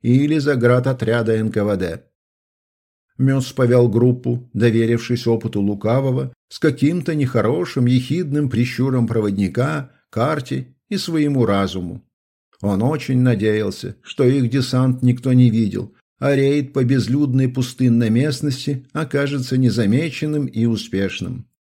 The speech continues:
Эсэсовец-католик на миг остановился, перекрестился, равнодушно посмотрел на кружащего над ними орла и вместе со своими бойцами продолжил загребать ботинками прохладный пока песок.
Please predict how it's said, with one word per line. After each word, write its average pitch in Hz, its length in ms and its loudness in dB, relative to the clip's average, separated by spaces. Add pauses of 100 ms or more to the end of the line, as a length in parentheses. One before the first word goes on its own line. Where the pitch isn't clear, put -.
(540)
Эсэсовец-католик 143 1200 -2
на 113 120 -2
миг 113 200 0
остановился, 117 960 -4 (100)
перекрестился, 123 1080 -4 (340)
равнодушно 180 720 -2
посмотрел 143 600 -2
на 131 140 2
кружащего 120 640 -2
над 104 200 -4
ними 101 240 0
орла 95 560 -4 (380)
и 196 100 0
вместе 165 480 -4
со 143 160 -2
своими 113 380 0
бойцами 131 760 -4 (100)
продолжил 156 580 0
загребать 127 580 2
ботинками 131 760 -4 (140)
прохладный 123 640 0
пока 117 340 -2
песок. 90 560 -6